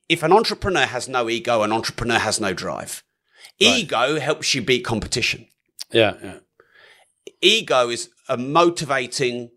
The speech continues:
Speaker 1: driver and energy. But people perceive ego as arrogance. Ego is not arrogance. Ego is all the things.
Speaker 2: So I guess when you think of it as energy, I, and, and this took, made my brain go to the sort of space that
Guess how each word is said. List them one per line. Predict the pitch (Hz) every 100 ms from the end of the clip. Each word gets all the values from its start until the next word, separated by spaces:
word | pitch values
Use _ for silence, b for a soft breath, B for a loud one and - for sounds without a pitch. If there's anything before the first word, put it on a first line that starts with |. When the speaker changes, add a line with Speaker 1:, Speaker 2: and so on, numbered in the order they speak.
| -
Speaker 1:
driver | 92 139 147 139 98 92 -
and | 107 -
energy. | 123 104 - - - b b b b
But | 139 -
people | 208 196
perceive | 185 156 - 160 160
ego | 165 135 127
as | 120
arrogance. | 110 107 92 - - -
Ego | 170 180 143
is | 113 139
not | 139
arrogance. | 131 139 90 90 -
Ego | 147 151 131 123
is | 123 - b _
all | 147 147 120 107 101
the | 90 95
things. | - 101 - B
Speaker 2:
So | - 165
I |
guess | 196 190
when | 170
you | 156
think | 175 156
of | 151
it | 139
as | 139
energy, | 156 139 110 107
I, | 139 143 -
and, | 131 123
and | 127 127 123 127
this | 135 -
took, | 143 - _
made | 143 131 113
my | 123
brain | 120 135 131 127
go | 120
to | 117
the | 123
sort | 131
of | -
space | 135 123 -
that | 123